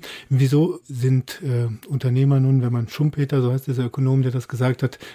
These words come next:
glaubt, wieso sind nun Unternehmer schöpferische Zerstörer? Weil sie, sagt Schumpeter, anders als Manager, die nur die Bestände verwalten, die nur organisieren, nur den Status quo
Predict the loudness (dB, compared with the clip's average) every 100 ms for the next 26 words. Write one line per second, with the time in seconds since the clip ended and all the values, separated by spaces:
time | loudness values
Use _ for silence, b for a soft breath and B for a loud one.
0 | -6 0 2 2 0 -4 -2 0 -2 -2
1 | -4 -2 -2 -4 -6 -4 0 2 2 0
2 | -2 -2 -2 -2 -6 -4 -4 0 0 0
3 | -2 2 4 6 6 6 2 -2 -2 0
4 | 0 -2 B B B B B B B _
5 | _ 4 6 6 2 0 2 4 6 4
6 | 6 4 6 4 2 -2 0 4 4 4
7 | 4 4 6 4 4 2 2 2 2 2
8 | 0 0 0 0 2 4 2 0 -4 -4
9 | -2 -2 -4 0 4 4 4